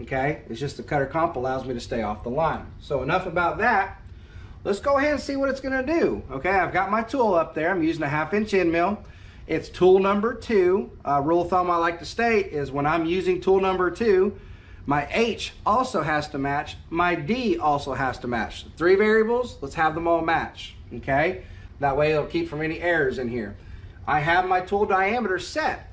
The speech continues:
at a half inch on D two because I am using D two, okay? And that profile, all that code right there is the actual profile going around the part.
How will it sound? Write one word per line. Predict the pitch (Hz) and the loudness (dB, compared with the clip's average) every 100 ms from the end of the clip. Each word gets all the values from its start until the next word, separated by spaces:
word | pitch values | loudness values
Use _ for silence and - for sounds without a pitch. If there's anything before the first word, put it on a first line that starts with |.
| - | -4
at | 147 | -2
a | 143 | -2
half | - 143 143 - | 0 0 0 -2
inch | 247 226 - - - - | -2 -2 -2 -10 -10 0
on | 147 147 135 113 | 2 4 0 2
D | 170 208 160 147 160 - - - - - - | 2 4 2 -2 -4 -14 -20 -20 -20 -18 -10
two | - 285 196 175 170 | -6 4 4 4 2
because | 156 170 165 | -2 0 2
I | 170 | 2
am | 170 165 | 2 2
using | 190 277 226 175 127 104 - - - | 2 2 0 -2 -4 -6 -12 -16 -12
D | 131 190 156 131 113 - - - - | -4 0 0 -2 -4 -8 -16 -16 0
two, | 185 143 107 92 - - - - - - 120 | 2 2 0 -6 -12 -16 -18 -18 -18 -12 -10
okay? | 127 151 165 196 | -2 0 2 0
And | 147 139 | -4 -2
that | 151 156 - | -2 -2 0
profile, | 226 247 180 160 160 | 2 2 2 2 2
all | 143 151 | 2 0
that | 156 147 - | 0 -4 -4
code | 202 254 | -2 0
right | 208 147 143 | 0 0 -2
there | 156 143 | -2 -2
is | 120 | 0
the | 139 | 0
actual | 156 165 147 | 0 -2 -4
profile | 123 220 233 147 123 | -4 -2 0 2 2
going | 143 147 139 | 2 2 2
around | 139 131 | 0 0
the | |
part. | 131 - 196 - | -2 0 0 -2